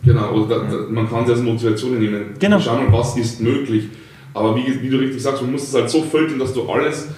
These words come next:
Speaker 1: Negative in den Spam-Filter reinlaufen lässt
Speaker 2: Mhm.
Speaker 1: und nur das Positive draus ziehst. Und das ist halt auch, auch sowas, was meine Krankheit damals stark geprägt hat,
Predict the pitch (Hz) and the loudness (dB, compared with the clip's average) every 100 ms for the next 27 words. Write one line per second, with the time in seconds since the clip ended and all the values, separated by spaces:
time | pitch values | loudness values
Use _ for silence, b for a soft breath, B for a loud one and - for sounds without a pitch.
0 | B - 117 131 160 - 160 135 120 113 | B -4 0 2 2 0 -4 -2 -4 -2
1 | - 135 147 135 127 131 131 135 135 135 | -4 -2 -4 -4 -4 -2 -2 -2 -2 -2
2 | 117 127 113 123 139 127 - 151 135 117 | -2 -4 -2 -2 -2 -4 -6 -6 -6 0
3 | 107 90 92 - - 98 - B B B | 0 0 -4 -8 -12 -14 -16 B B B
4 | B - 107 131 131 139 117 104 123 - | B -10 -4 -2 -2 -2 -2 0 -2 -2
5 | 143 - - 98 104 104 147 135 139 135 | -10 -16 -6 -2 0 0 -2 -2 -2 -2
6 | 123 113 - - - 117 113 120 113 113 | -2 -4 -10 -16 -10 -4 -2 -2 -2 -2
7 | 139 135 117 117 117 117 - - 110 120 | -2 -2 -2 0 0 -2 -2 -2 0 -2
8 | - - - 113 107 104 107 - - 131 | -4 -10 -12 -8 -8 -4 -4 -4 -6 -6